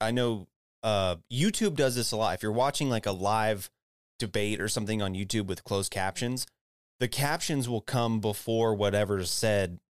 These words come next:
Like, before you hear it, you'll see it, which is,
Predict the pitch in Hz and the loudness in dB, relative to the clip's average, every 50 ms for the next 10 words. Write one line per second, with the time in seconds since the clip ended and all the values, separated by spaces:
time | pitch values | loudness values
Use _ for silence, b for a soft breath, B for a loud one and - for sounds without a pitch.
0 | _ _ _ _ _ _ 117 104 - 117 113 - 143 135 123 113 104 - - 131 | _ _ _ _ _ _ -6 -2 0 -2 0 2 2 2 2 2 0 0 0 2
1 | 135 127 107 101 - - 104 98 98 92 - - 117 110 98 80 - - - _ | 2 4 2 2 0 -2 -4 -4 -4 -4 -4 -4 -4 -6 -6 -8 -10 -12 -16 _
2 | _ _ _ _ _ _ _ _ _ _ _ _ - 107 101 - 101 90 90 82 | _ _ _ _ _ _ _ _ _ _ _ _ -4 -2 -2 0 -2 -2 -4 -6